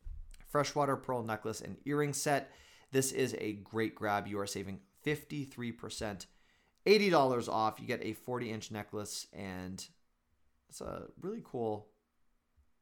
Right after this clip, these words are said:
pearl set. Actually, they're beautiful. I'm looking at them now. Huh, and then you also get hook back earrings. You could also just buy this and then sell it on eBay and make a lot of money. This is D L C dot com, D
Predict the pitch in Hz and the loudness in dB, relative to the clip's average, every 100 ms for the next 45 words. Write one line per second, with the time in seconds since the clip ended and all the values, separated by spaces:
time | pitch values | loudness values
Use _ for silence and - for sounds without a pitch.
0 | _ - - 135 190 - - - - - | _ -12 -4 -2 -2 -8 -8 -8 -10 -12
1 | 127 143 110 90 92 131 - - 107 - | -10 -10 -10 -8 -8 -8 -10 -12 -12 -10
2 | 117 90 90 95 85 - - - - - | -10 -8 -8 -6 -8 -10 -18 -16 -16 -20
3 | _ _ - - - _ _ _ _ _ | _ _ -16 -16 -16 _ _ _ _ _
4 | _ _ _ _ - 151 110 127 120 127 | _ _ _ _ 2 2 2 -4 0 0
5 | 117 120 107 120 123 - _ _ - 101 | 0 -2 -4 -6 -10 -12 _ _ -4 -4
6 | 98 - 113 101 78 - - _ _ _ | -4 -8 -4 -4 -4 -12 -16 _ _ _
7 | _ _ - 107 107 107 107 104 - - | _ _ -8 -2 -2 -2 -4 -4 -8 -6
8 | - 101 104 90 101 98 95 104 98 98 | 0 0 0 -4 -6 -6 -4 -2 -2 -4
9 | 95 98 147 165 101 95 98 107 113 135 | -6 -4 -4 -2 -4 -6 -6 -4 -2 -2
10 | 170 104 - - - - 170 208 175 151 | -4 -4 -10 -20 -8 6 8 8 6 4
11 | 131 92 165 202 196 180 143 131 - 127 | -2 4 8 8 8 4 6 6 6 2
12 | 110 107 | 0 -4